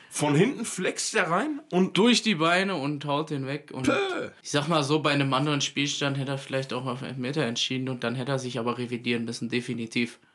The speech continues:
Speaker 1: Ja.
Speaker 2: Also für mich war's auf jeden Fall kein Elfmeter.
Speaker 1: Da muss V A R dann eingreifen. Hat er, hat er ein paar Mal auch gut gemacht.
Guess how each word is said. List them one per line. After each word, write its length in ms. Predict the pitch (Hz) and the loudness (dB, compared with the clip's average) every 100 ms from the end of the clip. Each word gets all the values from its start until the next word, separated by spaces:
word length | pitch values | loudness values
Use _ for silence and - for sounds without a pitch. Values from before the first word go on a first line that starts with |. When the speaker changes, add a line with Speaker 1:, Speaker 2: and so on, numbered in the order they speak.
| _ _ | _ _
Speaker 1:
Ja. 140 | 104 104 | 2 4
Speaker 2:
Also 180 | 175 | 4
für 140 | 147 147 | 4 4
mich 240 | 170 147 | 4 2
war's 240 | 151 143 - | 0 0 0
auf 320 | 135 131 - | 0 0 -2
jeden 260 | 135 165 143 | 2 2 2
Fall 220 | 135 131 | 0 0
kein 240 | 127 127 | 0 0
Elfmeter. 640 | 120 120 117 123 139 143 - _ - - - - - - - | 0 -2 -2 0 -2 -2 -10 _ -20 -20 -20 -20 -20 -20 -2
Speaker 1:
Da 100 | 107 | 2
muss 220 | 131 139 | 4 4
V 300 | - 127 123 | 4 4 6
A 80 | 104 | 4
R 160 | 113 120 | 2 2
dann 160 | 113 | 0
eingreifen. 680 | 107 135 127 131 - 113 - | 0 0 2 0 0 -8 -2
Hat 120 | 175 | 2
er, 180 | 175 - | 2 2
hat 80 | 151 | 2
er 140 | 156 | 2
ein 100 | - | 0
paar 140 | 156 156 | 0 2
Mal 240 | 151 143 | 2 2
auch 200 | 131 139 - _ - | 0 -4 -12 _ -10
gut 200 | 160 - | -8 -6
gemacht. 480 | 120 147 - - | -4 -4 -6 -16